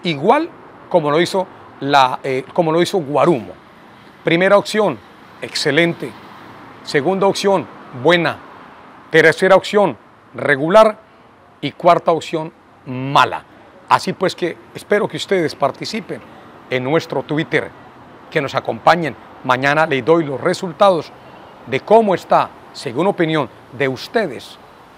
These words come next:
el alcalde de Cúcuta. Ya Daniela nos dio a conocer los datos de los alcaldes de San Cayetano y del alcalde del municipio de Los Patios.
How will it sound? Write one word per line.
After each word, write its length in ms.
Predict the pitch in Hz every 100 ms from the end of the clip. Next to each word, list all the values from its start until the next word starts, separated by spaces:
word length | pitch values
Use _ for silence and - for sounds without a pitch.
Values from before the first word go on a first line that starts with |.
| - -
el 140 | 135
alcalde 400 | 113 - 156 160
de 100 | 160
Cúcuta. 320 | - 110 - - - - - - - - - - - - - - - - -
Ya 160 | 170 185
Daniela 480 | 214 220 214 214
nos 120 | 220 170
dio 120 | 170
a 60 |
conocer 360 | 170 185 156 170
los 180 | 180 160
datos 320 | 175 160 208
de 80 | 175
los 160 | 147
alcaldes 460 | 135 - 160 160 180
de 100 | 151
San 140 | 131
Cayetano 640 | 120 120 120 - 185 151 160 - - - - -
y 80 |
del 140 | 139 123
alcalde 400 | 117 - 156 170
del 100 | 147
municipio 540 | 127 117 - 165 185
de 200 | 170 208 220 - -
Los 260 | 135 127 -
Patios. 680 | - 156 - 113 98 -